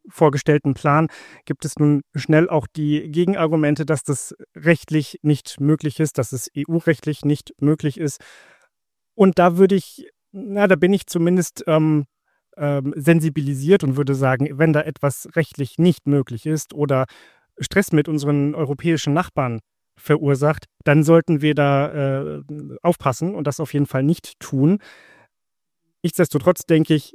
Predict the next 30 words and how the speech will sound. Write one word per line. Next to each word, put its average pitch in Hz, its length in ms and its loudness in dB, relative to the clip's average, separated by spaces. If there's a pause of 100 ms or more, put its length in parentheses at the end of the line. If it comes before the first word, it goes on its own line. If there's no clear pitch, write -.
ähm, 139 400 0
oder 143 260 -2
habe 160 160 0
ich - 100 -10
Vertrauen 165 460 0
in 147 140 -2
unser, 139 560 0
in 160 280 -4
unseren 135 160 0
Rechtsstaat, 120 600 -6
dass 131 200 -4
wenn 147 180 4
da 147 100 2
etwas - 240 -6
beschlossen 143 440 -2
wird, 135 180 -2
was, - 240 -4 (380)
äh, 135 120 -2
nicht - 300 -2
rechtens 143 340 -2
ist, - 260 -6 (260)
dass 139 160 0
das 143 140 0
dann 143 160 2
von 139 180 0
Gerichten 139 440 -2
auch 135 160 -8
wieder 131 260 0 (200)
kassiert 139 580 -2
wird. 139 300 2